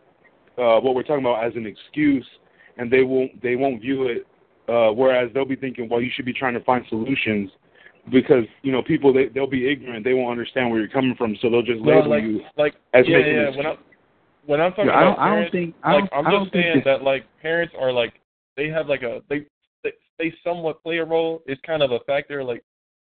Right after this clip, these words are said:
Speaker 2: they contribute to, like, something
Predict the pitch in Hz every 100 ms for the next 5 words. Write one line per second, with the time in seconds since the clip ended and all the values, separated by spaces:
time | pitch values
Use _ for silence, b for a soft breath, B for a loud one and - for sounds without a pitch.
0 | - 139 139 123 - 147 151 151 135 -
1 | 127 117 107 _ _ _ - 147 151 -
2 | 117